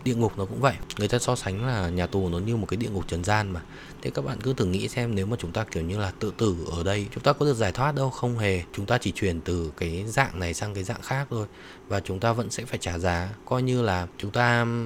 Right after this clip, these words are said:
được tuyên án ở trên trần gian và xong sau đấy là chúng ta sẽ mang cái tội đấy xuống địa ngục để chúng ta phải trả giá. Thế thì một cái thằng giết người ấy, nó sẽ bị trừng trị nặng hơn là một cái thằng ăn trộm,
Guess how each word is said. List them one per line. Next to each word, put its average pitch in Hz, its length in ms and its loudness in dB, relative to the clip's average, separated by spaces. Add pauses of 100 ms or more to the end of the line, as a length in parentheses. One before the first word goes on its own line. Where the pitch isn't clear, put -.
(160)
được 110 280 4
tuyên 120 160 2
án 98 200 2
ở 127 80 -2
trên 110 180 -4
trần 95 200 -2
gian 104 280 4
và 95 60 -4
xong 101 300 -6
sau 98 200 -2
đấy 85 100 -2
là 101 200 -2
chúng 82 180 -6
ta 95 260 -2
sẽ 82 200 -8
mang 104 240 -4
cái 90 140 -4
tội 107 180 2
đấy 85 120 -4
xuống 82 220 -6
địa 101 120 -2
ngục 92 200 -2
để 80 120 -6
chúng 80 140 -6
ta 95 120 -4
phải 85 120 -6
trả 76 180 -8
giá. 76 340 -6
Thế - 120 -6
thì 151 220 6
một 98 220 2
cái 95 100 0
thằng 110 220 0
giết 120 180 4
người 113 240 4
ấy, 90 180 -2
nó 104 80 -2
sẽ 123 120 -2
bị 123 140 0
trừng 92 220 0
trị 104 220 2 (160)
nặng 120 260 2
hơn 123 200 4 (140)
là 90 180 4
một 87 240 0 (100)
cái 87 100 -2
thằng 90 420 -4 (140)
ăn 110 100 0
trộm, 117 200 2